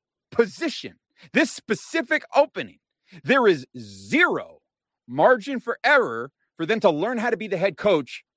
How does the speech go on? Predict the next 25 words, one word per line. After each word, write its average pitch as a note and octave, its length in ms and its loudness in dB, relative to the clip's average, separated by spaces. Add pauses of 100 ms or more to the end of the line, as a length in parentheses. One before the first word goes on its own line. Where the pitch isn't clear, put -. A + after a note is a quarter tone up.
on D#3 180 2
the C#3 80 -4
job. G#2+ 320 -2 (680)
They A#2+ 80 -4
don't, G#3 220 0 (300)
they - 80 0
don't A#3+ 120 2
have B3 200 2
that C4+ 120 2
opportunity, A#3+ 680 -4 (180)
right? F#3+ 220 2 (200)
They F3 80 4
don't A3 300 0
get A3+ 320 2 (500)
the, F3+ 100 -2
the C3 160 -6
year A3+ 260 2
that F#3 120 2
Brian G#3+ 300 0
Flores A#3 420 2
got F3 280 2 (240)
where F3 140 0
he G#3+ 120 -2
was F#3 180 -2
like, F3 220 4